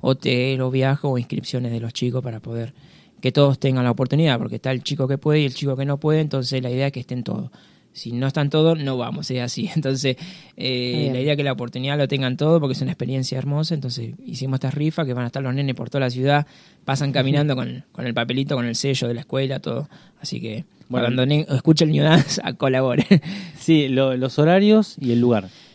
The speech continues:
Speaker 1: Es en San Lorenzo cuatro siete cuatro, el Salón Perfil de Marci.
Speaker 3: Ujú.
Speaker 1: Y estamos los lunes de dieciocho y treinta a veinte y treinta y los jueves en el mismo horario, dieciocho y treinta a veinte y treinta.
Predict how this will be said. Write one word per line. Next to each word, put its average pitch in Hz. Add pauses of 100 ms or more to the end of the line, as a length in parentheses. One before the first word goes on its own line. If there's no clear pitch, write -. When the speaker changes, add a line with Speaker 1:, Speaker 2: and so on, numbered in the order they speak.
(180)
Speaker 1:
Es 160
en 151
San 147
Lorenzo 165
cuatro 156
siete 165
cuatro, 240 (380)
el 127
Salón 127
Perfil 156
de 127
Marci. 180 (340)
Speaker 3:
Ujú. 120
Speaker 1:
Y 117
estamos 139
los 131
lunes 208
de 131
dieciocho 131
y 175
treinta 208
a 143
veinte 147
y -
treinta 226
y 147
los 143
jueves 170
en 139
el 127
mismo 131
horario, 120
dieciocho 123
y 131
treinta 156
a -
veinte 113
y -
treinta. -